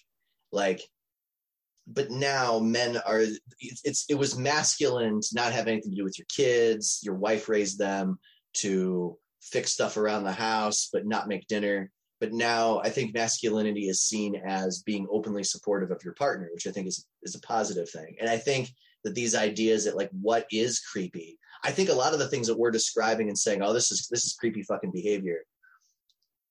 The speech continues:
I think a lot of people still today would be like, "Yeah, no, that's not creepy at all. You guys are just pansies." Or you go back thirty years ago, a lot m-,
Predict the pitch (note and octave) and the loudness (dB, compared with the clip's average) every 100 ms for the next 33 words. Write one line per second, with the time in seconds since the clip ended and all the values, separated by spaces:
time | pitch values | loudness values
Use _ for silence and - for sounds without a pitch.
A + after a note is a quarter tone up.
0 | _ _ F#3+ _ - - D#3+ E3+ F#3 D3 | _ _ -20 _ -10 -2 0 2 4 4
1 | D3+ D3+ D#3+ D3+ B2+ - - C#3+ C3+ C#3 | 4 4 2 0 0 0 4 4 4 2
2 | B2+ B2 A#2 A2 A2 G#2 G2+ A#2 A2+ A2 | 4 4 4 4 4 2 2 2 2 2
3 | A2 A2 G#2 - G#2 - G#2+ G#2 G2 G2 | 0 0 0 0 -4 -2 -4 -2 0 0
4 | F#2+ G2+ F#2+ F#2 F2 E2+ - G#2 G2 F2+ | 0 0 0 0 -6 -10 -6 -6 -6 -6
5 | F2 - _ _ _ - A2+ G#2+ F#2+ - | -6 -8 _ _ _ 2 4 4 0 -4
6 | _ _ - A#2+ A#2 B2+ A#2+ A2 - B2+ | _ _ -8 -2 2 4 4 -2 -2 0
7 | A2 G#2+ A2 A2+ G#2+ G2 F#2+ F2+ F2+ - | 0 0 2 2 2 2 2 2 -2 -10
8 | _ _ _ _ _ _ _ F#2+ F#2+ A2 | _ _ _ _ _ _ _ -8 -2 2
9 | A2 G#2 G#2 G#2 | 0 -2 -6 -6